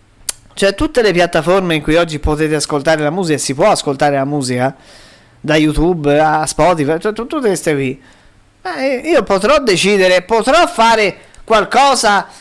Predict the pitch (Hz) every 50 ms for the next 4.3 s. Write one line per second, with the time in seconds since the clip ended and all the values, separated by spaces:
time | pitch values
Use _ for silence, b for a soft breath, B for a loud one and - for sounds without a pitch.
0 | B B - 226 233 202 - - 233 240 214 - 220 185 175 202 214 202 175 160
1 | 156 143 147 185 277 277 269 262 277 269 269 254 247 190 160 175 196 196 190 160
2 | - - - - 220 202 190 185 175 165 160 156 151 147 139 135 131 139 202 214
3 | 175 - 190 175 156 143 - - 143 135 135 131 123 - B B B B B B
4 | - 277 220 131 -